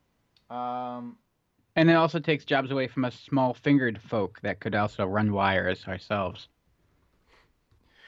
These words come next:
Speaker 1: Well, we were joking we're gonna hire a couple <laughs> ferrets to help build our next television truck.
Speaker 2: That would be perfect.
Speaker 1: Why not? They're
Speaker 2: I
Speaker 1: cute.
Speaker 2: don't,
Speaker 1: They're
Speaker 2: don't
Speaker 1: adorable.
Speaker 2: ferrets also probably chew on wires, though, at the same time?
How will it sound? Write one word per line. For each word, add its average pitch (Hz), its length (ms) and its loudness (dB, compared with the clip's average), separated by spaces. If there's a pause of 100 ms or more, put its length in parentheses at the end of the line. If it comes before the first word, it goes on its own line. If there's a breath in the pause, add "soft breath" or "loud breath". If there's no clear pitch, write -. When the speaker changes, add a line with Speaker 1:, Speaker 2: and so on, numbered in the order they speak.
(280 loud breath)
Speaker 1:
Well, 123 180 -2
we 120 140 -2
were 117 80 -2
joking 110 640 -4
we're 104 160 -8
gonna 101 200 -10
hire 104 220 -8
a 95 40 -10
couple - 260 -18
<laughs> - 20 -20
ferrets - 460 -10
to 104 80 -10
help 101 240 -12 (440)
build 104 200 -10
our 98 120 -10
next 95 360 -16 (120)
television 87 440 -12
truck. 80 300 -18 (1500)
Speaker 2:
That 139 140 2
would 143 100 4
be 160 120 2
perfect. - 640 -10 (160)
Speaker 1:
Why 120 120 -8
not? 131 320 -6
They're 143 120 -2
Speaker 2:
I 165 100 2
Speaker 1:
cute. 139 220 -10
Speaker 2:
don't, 180 200 0
Speaker 1:
They're 180 120 -2
Speaker 2:
don't 208 60 -2
Speaker 1:
adorable. 196 220 -6
Speaker 2:
ferrets 196 240 2
also 147 380 0
probably 135 300 0
chew 139 220 -4
on 117 120 -4
wires, 120 340 0
though, 127 120 2
at 120 80 -6
the - 60 -20
same 120 200 -4
time? 123 280 -2